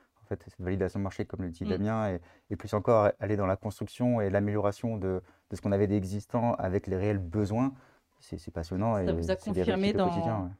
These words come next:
Speaker 2: dans votre, euh, dans votre idée, dans ce que vous avez
Speaker 1: Exact.
Speaker 2: fait. Très bien. Et, euh, aujourd'hui, donc, euh, trois créateurs, vous êtes, euh, combien maintenant, après une année, un peu plus d'une année d'existence, vous êtes combien dans,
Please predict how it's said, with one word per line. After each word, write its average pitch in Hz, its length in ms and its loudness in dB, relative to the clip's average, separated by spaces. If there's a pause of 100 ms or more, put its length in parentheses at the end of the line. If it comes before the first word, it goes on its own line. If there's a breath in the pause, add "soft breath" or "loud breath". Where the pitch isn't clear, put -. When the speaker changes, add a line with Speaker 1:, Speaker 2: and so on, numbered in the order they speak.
(400)
Speaker 2:
dans 185 100 0
votre, 190 360 -4
euh, 185 260 2
dans 190 120 0
votre 190 240 -2
idée, 202 200 -4
dans 196 100 -4
ce - 80 -10
que 220 80 -4
vous 185 140 -2
avez 175 120 -2
Speaker 1:
Exact. 165 260 -6
Speaker 2:
fait. 113 100 -10 (240)
Très - 160 0
bien. 165 200 -4 (540 loud breath)
Et, 240 220 6
euh, 226 180 8
aujourd'hui, 247 460 0
donc, 226 220 -6
euh, 185 260 2
trois 214 280 -4
créateurs, 262 540 -2
vous 214 160 -2
êtes, 190 180 -2
euh, 190 180 0 (100)
combien 226 320 0
maintenant, 254 500 2
après 196 340 2
une 196 200 2
année, 208 500 0
un 202 80 -6
peu 196 100 -6
plus 226 160 -4
d'une 208 160 0
année 196 180 2
d'existence, 202 560 -2
vous 208 80 -4
êtes 190 140 -4
combien 226 320 0
dans, 196 300 -2